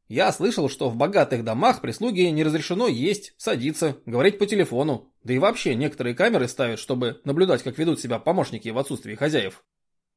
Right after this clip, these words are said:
«О, нет, Эдуард Аркадьевич требовательный, конечно, но не до маразма. У него притязаний минимум,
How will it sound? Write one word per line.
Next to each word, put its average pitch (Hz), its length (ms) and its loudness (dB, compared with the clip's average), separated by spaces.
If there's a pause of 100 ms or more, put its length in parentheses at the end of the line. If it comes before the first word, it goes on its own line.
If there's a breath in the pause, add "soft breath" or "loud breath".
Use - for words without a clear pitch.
«О, 196 360 4
нет, 185 460 -2
Эдуард 240 300 4
Аркадьевич 165 560 0
требовательный, 160 640 0
конечно, 123 460 -4
но 127 180 -2
не 120 100 -2
до 139 100 0
маразма. 139 520 2 (400)
У 127 60 -10
него 120 260 2
притязаний 180 580 2
минимум, 135 500 -2